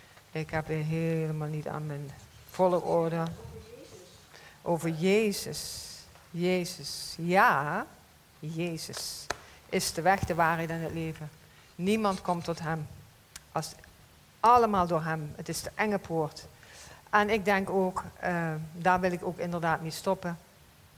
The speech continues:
Jezus is de scheidsrechter. Dat vind ik zo'n mooi uitleg. Eh, Henk Binnendijk vertelde dat. Als ik die man hoor praten, hè, ben ik altijd ontroerd.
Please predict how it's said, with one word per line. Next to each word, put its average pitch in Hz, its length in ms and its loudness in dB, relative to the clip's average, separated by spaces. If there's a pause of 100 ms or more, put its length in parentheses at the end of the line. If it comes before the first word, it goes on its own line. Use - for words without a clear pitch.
(580)
Jezus 269 720 2
is - 460 0
de 175 100 -2
scheidsrechter. 151 840 0
Dat 160 120 -6
vind 175 180 -4
ik 156 100 -10
zo'n 247 240 0
mooi 214 200 2
uitleg. 165 400 0 (460)
Eh, 165 120 -4 (200)
Henk 220 200 2
Binnendijk 165 440 0
vertelde 156 420 -2
dat. 151 260 -6
Als 214 180 2
ik 233 120 -8
die 220 120 -4
man 247 200 0
hoor 214 160 0
praten, 202 520 -2
hè, 165 180 -4 (540)
ben 196 140 -2
ik 185 100 -4
altijd 214 320 0
ontroerd. 170 480 -6